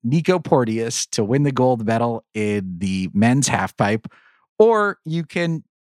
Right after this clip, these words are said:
have a stake in it anyway, because this could be that ninth medal to push Team U S A to the over. I'll be betting on Porteous, but if you have money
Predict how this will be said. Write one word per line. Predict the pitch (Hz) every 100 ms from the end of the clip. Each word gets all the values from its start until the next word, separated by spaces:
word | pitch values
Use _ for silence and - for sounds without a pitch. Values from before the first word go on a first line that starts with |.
| _ -
have | 175 160
a |
stake | - 180 175
in | 165
it | 151
anyway, | 165 175 156 139 135
because | 127 143 135 123 -
this | 139 -
could | 151 135
be | 127
that | 123 113
ninth | 113 123 123 120
medal | 113 110
to | - -
push | 123 127
Team | - 127 110
U | 107
S | 101 -
A | 101
to | - - 107
the | 95
over. | 87 82 - - _ _ _ -
I'll | 165
be | 180 170
betting | 170 165
on | 151 139
Porteous, | - 180 185 185 -
but | 143 127 - _ _ _
if | 143 -
you | 185
have | 214 190 190
money | 156 160 185